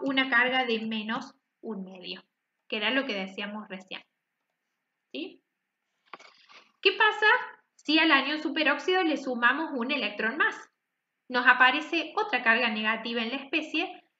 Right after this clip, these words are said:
y este anión que tenemos acá es el anión peróxido, ¿sí? Si al menos dos, a las dos cargas negativas, nosotros la dividimos entre los dos oxígenos, es como si nos quedara una cara-,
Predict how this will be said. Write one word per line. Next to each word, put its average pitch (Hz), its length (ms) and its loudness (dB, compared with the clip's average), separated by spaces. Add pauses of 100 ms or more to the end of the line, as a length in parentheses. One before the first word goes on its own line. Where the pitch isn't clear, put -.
(120)
y 320 100 4
este 359 160 2
anión 311 300 0
que 285 100 -4
tenemos 269 460 -4
acá 254 400 2
es 247 160 -4
el 247 100 -4
anión 226 500 -2 (320)
peróxido, 262 720 -2 (680)
¿sí? 269 300 -10 (640)
Si 240 120 2
al 240 140 4
menos 339 320 2
dos, 247 420 0
a 226 140 0
las 220 120 -6
dos 285 140 2
cargas 302 320 4
negativas, 240 600 0
nosotros 240 420 -4
la 240 140 -2
dividimos 233 640 -4
entre 190 260 -6
los 190 200 -4
dos 214 160 -4
oxígenos, 320 680 -2 (120)
es 247 120 -4
como 262 220 -4
si 254 180 -6
nos 262 160 -6
quedara 277 580 2
una 262 240 -2
cara-, 240 360 -2